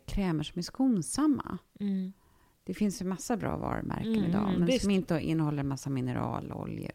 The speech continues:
Speaker 1: och
Speaker 2: Jag brukar
Speaker 1: skräp,
Speaker 2: handla på
Speaker 1: liksom.
Speaker 2: Gryningen.
Speaker 1: Ja.
Speaker 2: Hippieaffären
Speaker 1: Älskar
Speaker 2: som är
Speaker 1: Gryningen.
Speaker 2: någonstans. Ja, jag älskar också
Speaker 1: Jag
Speaker 2: Gryningen.
Speaker 1: älskar Gryningen. De, och de är så fantastiska.
Speaker 2: Ja, vissa
Speaker 1: De
Speaker 2: där
Speaker 1: har
Speaker 2: är
Speaker 1: den.
Speaker 2: så sjukt kunniga.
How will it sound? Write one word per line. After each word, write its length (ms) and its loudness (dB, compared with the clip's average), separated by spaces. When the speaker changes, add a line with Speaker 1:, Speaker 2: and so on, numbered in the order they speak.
Speaker 1:
och 60 -6
Speaker 2:
Jag 100 2
brukar 140 2
Speaker 1:
skräp, 100 6
Speaker 2:
handla 200 2
på 160 2
Speaker 1:
liksom. 100 4
Speaker 2:
Gryningen. 640 4
Speaker 1:
Ja. 220 10
Speaker 2:
Hippieaffären 720 4
Speaker 1:
Älskar 140 8
Speaker 2:
som 80 10
är 80 8
Speaker 1:
Gryningen. 240 4
Speaker 2:
någonstans. 220 2
Ja, 100 2
jag 100 -2
älskar 340 -2
också 200 -4
Speaker 1:
Jag 100 4
Speaker 2:
Gryningen. 260 6
Speaker 1:
älskar 180 0
Gryningen. 400 4
De, 140 4
och 200 2
de 180 6
är 80 4
så 120 2
fantastiska. 760 4
Speaker 2:
Ja, 300 2
vissa 240 6
Speaker 1:
De 60 10
Speaker 2:
där 40 12
Speaker 1:
har 80 12
Speaker 2:
är 20 12
Speaker 1:
den. 100 6
Speaker 2:
så 120 6
sjukt 560 0
kunniga. 480 0